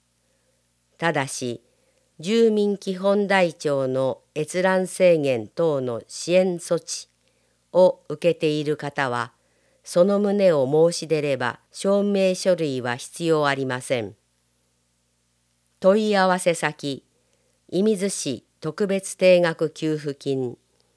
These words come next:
コールセンター、零一二零零五零の七一三、記入方法について、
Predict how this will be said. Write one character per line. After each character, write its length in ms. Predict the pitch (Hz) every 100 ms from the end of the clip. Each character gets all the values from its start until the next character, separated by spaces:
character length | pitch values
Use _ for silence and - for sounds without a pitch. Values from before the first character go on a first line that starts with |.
| _ _ _
コ 220 | - 190
ー 60 | 202
ル 120 | 196
セ 220 | - 180
ン 100 | 156
タ 460 | - 123 120 92 - _ _ _
ー、 0 |
零 340 | 190 202 208 202
一 280 | 180 - 131
二 340 | 139 139 135
零 440 | 131 123 113 98 _ _ _
零 280 | 160 196 202
五 320 | 190 185 151
零 280 | 143 147 127
の 300 | 120 120 110 -
七 260 | 127 151 143
一 320 | 135 - 117
三、 420 | - 120 113 110 _ _ _ _ _ -
記 200 | 147 165
入 300 | 214 214 190
方 320 | - 170 156
法 380 | - 139 123 117
に 160 | 110
つ 180 | - 131
い 140 | 110
て、 240 | - 101